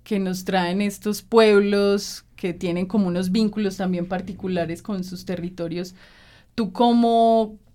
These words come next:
cómo verías, digamos, este horizonte, eh, de, de discusión actual, de paz total, cómo entrar ahí con el territorio?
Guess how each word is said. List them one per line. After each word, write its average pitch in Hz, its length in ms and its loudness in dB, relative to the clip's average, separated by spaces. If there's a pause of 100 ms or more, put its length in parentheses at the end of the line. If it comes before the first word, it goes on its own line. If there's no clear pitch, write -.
(140)
cómo 226 420 4
verías, 226 640 6
digamos, 202 400 0
este 233 260 0
horizonte, 202 800 0 (500)
eh, 190 640 2
de, 185 420 0
de 175 760 0
discusión 190 680 -2
actual, 196 540 2
de 196 100 2
paz 196 380 -2
total, 190 760 0
cómo 202 300 0
entrar 214 400 2
ahí 208 300 0
con 208 220 -2
el 190 120 -4
territorio? 185 1000 -2